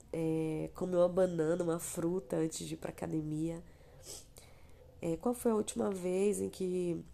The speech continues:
vocês, você, sua amiga, seu amigo tiveram momentos juntos, de pegar uma praia,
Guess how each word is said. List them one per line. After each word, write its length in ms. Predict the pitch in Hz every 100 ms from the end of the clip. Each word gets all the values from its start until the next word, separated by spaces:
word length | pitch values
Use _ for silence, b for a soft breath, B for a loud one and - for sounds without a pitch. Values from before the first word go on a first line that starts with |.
| - - - - - - - -
vocês, 760 | 170 185 - 196 196 202 - - B B B -
você, 480 | 175 180 - 190 196
sua 220 | - 180
amiga, 420 | 165 165 190 170
seu 220 | 165 175
amigo 420 | 175 170 175 190 175
tiveram 420 | - 170 175 180
momentos 520 | 180 170 175 175 180
juntos, 600 | 156 170 165 - - - B B B B
de 100 | -
pegar 240 | 175 165
uma 100 | 156
praia, 840 | 151 - 180 185 185 180 175 175